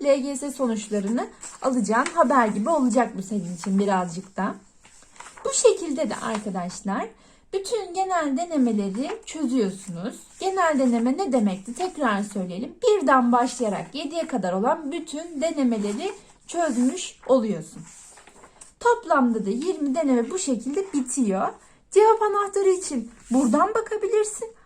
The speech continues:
Aynı zamanda da optik okumandan bakabilirsin. Ayrıca şöyle bir şey de sana tavsiye ediyorum. Şimdi burası fasikül fasikül olduğu için bunların her birini buralardan kopartarak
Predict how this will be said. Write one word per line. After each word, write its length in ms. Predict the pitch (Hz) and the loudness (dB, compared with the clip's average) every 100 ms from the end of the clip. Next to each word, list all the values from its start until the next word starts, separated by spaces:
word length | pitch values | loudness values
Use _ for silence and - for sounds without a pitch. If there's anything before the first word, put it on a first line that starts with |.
| _ | _
Aynı 360 | - 427 370 285 | 4 4 2 2
zamanda 480 | 254 233 226 214 196 | 4 4 2 0 -4
da 120 | - | -2
optik 380 | 381 381 330 - | -2 -2 -6 -4
okumandan 640 | 247 220 220 208 226 320 392 - | -4 -2 0 0 2 0 -2 -2
bakabilirsin. 1000 | 285 - 269 240 220 196 - - 190 - - _ _ - | 0 0 0 0 0 -2 -4 -10 -10 -10 -18 _ _ 0
Ayrıca 520 | - 453 466 427 392 392 | 4 6 4 2 2 2
şöyle 280 | 392 381 | 2 2
bir 60 | 381 | 0
şey 220 | 370 349 | -2 -2
de 60 | 339 | -2
sana 280 | 370 330 330 | -4 -4 -2
tavsiye 640 | 330 294 254 - 269 - | 2 4 2 -4 -4 -2
ediyorum. 580 | 220 196 233 185 165 370 - _ _ - | -2 0 0 0 -2 -8 -12 _ _ -14
Şimdi 240 | - 349 320 | -10 -8 -4
burası 360 | 359 359 453 | -4 -2 -2
fasikül 460 | 453 381 - 311 330 | -2 -2 -2 -8 -6
fasikül 420 | - 220 - 202 | -4 -6 -6 -2
olduğu 400 | 247 339 311 247 | 2 2 2 -4
için 400 | 202 175 - 302 453 - - - | -4 -8 -10 -10 -12 -20 -20 -12
bunların 300 | 370 403 415 | -2 -2 -2
her 360 | 403 415 427 370 | -2 -2 -2 -2
birini 300 | 294 262 262 | 2 2 4
buralardan 600 | 330 269 233 208 202 208 | 4 6 4 2 -2 0
kopartarak 1040 | 277 269 294 285 285 302 220 180 320 - | 0 2 2 2 0 0 2 2 0 -4